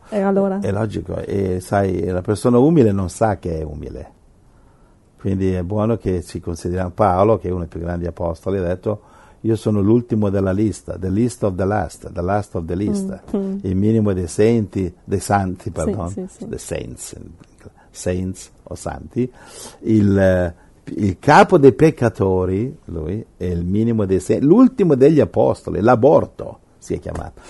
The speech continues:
Speaker 2: Quindi questo è il segreto dell'umiltà, del successo. Eh, non solo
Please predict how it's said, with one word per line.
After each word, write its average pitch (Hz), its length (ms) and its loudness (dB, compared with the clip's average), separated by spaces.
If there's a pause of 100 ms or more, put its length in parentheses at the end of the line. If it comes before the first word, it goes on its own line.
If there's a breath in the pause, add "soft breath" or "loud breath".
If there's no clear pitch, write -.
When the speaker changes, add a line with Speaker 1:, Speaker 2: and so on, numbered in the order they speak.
(200 loud breath)
Speaker 2:
Quindi 180 200 4
questo 214 280 4
è 170 40 8
il 139 40 4
segreto 131 540 2
dell'umiltà, 107 840 -2
del 95 180 -4
successo. - 640 -8 (400 soft breath)
Eh, 101 360 0
non 143 220 4
solo 131 440 10